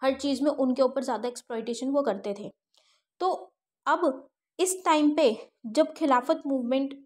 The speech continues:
जो हमें देखने को मिला, उन्नीस सौ उन्नीस में हुआ क्या था कि वर्ल्ड वॉर के बाद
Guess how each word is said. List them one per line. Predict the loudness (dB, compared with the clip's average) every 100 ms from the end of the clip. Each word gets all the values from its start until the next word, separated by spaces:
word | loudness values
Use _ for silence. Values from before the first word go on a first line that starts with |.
| -12
जो | 2 2
हमें | 4 2 2
देखने | 0 0 -4
को | -2
मिला, | -2 -2 -4 -8 _ _ 0
उन्नीस | 2 2 0
सौ |
उन्नीस | 0 0 -2 -6
में |
हुआ | -6 2 2
क्या | 2 -2
था | -2 -6 -8 _ _ _ _ _ _ _ _ _ _ _ _ _ _ -2
कि | 2
वर्ल्ड | 6 6 6
वॉर | 4 2
के | 0
बाद | 0 0 -2